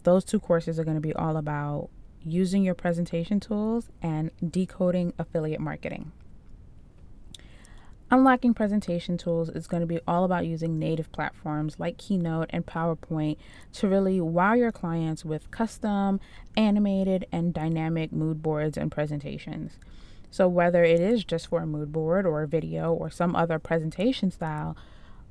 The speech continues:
you're gonna learn a few new tricks and really be able to take your design boards from basic to breathtaking.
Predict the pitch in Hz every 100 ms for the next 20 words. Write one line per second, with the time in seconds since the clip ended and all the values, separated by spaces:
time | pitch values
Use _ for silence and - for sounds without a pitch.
0 | - - - 190 175 170 165 165 - 208
1 | 269 277 233 220 214 - - 185 180 180
2 | 190 196 190 180 170 165 - 170 165 -
3 | - - - - 165 165 165 156 156 156
4 | 160 147 147 143 147 151 - - - -
5 | 170 170 247 - 247 226 - - - -
6 | 202 180 175 - - 151 143 - 139 -
7 | 143 -